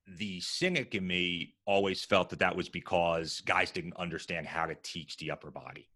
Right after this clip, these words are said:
right? Because that's definitely the more very specific,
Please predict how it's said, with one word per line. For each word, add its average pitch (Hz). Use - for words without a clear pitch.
right? 85
Because 98
that's 98
definitely 98
the 87
more 85
very 90
specific, -